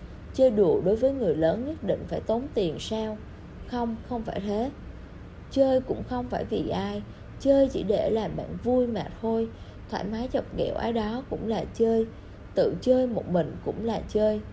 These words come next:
Bạn đọc ngấu nghiến một bộ truyện tranh hay một cuốn tiểu thuyết bạn thích từ ngày xưa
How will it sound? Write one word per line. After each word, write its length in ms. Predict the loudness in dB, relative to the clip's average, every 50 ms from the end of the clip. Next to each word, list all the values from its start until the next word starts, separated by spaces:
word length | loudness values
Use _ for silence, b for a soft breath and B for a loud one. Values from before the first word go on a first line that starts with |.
| B B B B B B -2 -2
Bạn 180 | -2 0 0
đọc 200 | 0 0 0 -2 -2
ngấu 120 | -2 -2
nghiến 320 | 0 0 0 0 0 0
một 120 | -2 -4 -2 2
bộ 140 | 2 2 2 2
truyện 180 | 0 -4 -4 -2
tranh 240 | -2 -2 -2 -2 -2
hay 120 | -4 -2 -2
một 160 | -2 -2 -4 -2 -2
cuốn 160 | -2 -2 0
tiểu 140 | -2 -4 -4 -2 0
thuyết 240 | 0 0 0 0 -4
bạn 100 | -6 -6 -4 -4
thích 180 | -4 -4 -4 -4 -4 -2
từ 140 | -2 0 0
ngày 240 | 0 -2 -2 -2 -4
xưa 320 | -4 -2 2 4 4 4